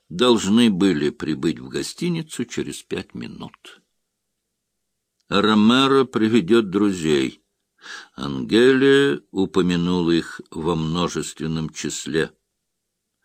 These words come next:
"Этот человек никому не доверяет", сказал Ван Эффен, повесив трубку.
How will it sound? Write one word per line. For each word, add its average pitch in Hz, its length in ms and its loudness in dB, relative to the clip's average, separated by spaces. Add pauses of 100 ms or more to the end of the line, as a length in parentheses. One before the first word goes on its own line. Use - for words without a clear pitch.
(380)
"Этот 151 460 0
человек 151 360 -4
никому 135 580 -4
не 135 140 -8
доверяет", 87 680 2
сказал 65 600 -4
Ван 60 340 -6
Эффен, 120 540 -6 (600)
повесив 67 520 -8
трубку. - 480 -16